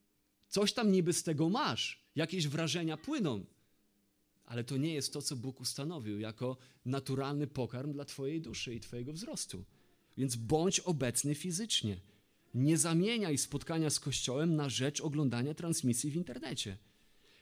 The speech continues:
Nie opuszczajcie wspólnych spotkań. Hebrajczyków, dziesiąty rozdział, dwudziesty piąty werset. Jak to jest u niektórych w zwyczaju? Jakimś zwyczajem to się stało w wielu zborach w Polsce, szczególnie po okresie pandemii, kiedy to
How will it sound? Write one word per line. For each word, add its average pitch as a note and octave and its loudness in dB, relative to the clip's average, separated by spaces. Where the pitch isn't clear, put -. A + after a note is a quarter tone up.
Nie C3+ 0
opuszczajcie G#3 2
wspólnych C#3+ 0
spotkań. F#2+ -6
Hebrajczyków, B2 -4
dziesiąty B2 -6
rozdział, A2 -6
dwudziesty G#2 -6
piąty G2+ -8
werset. F2+ -14
Jak G2+ -8
to B2 -6
jest C3 -6
u D3+ -4
niektórych F#2+ -6
w F#2+ -10
zwyczaju? G2+ -8
Jakimś G2+ -4
zwyczajem G#2 -4
to G2 -12
się G2+ -10
stało G#2+ -8
w F2+ -14
wielu G2 -4
zborach F#2+ -6
w - -20
Polsce, G#2 -6
szczególnie G#2 -4
po G2 -8
okresie G2 -8
pandemii, G#2+ -4
kiedy F#2 -8
to G2 -8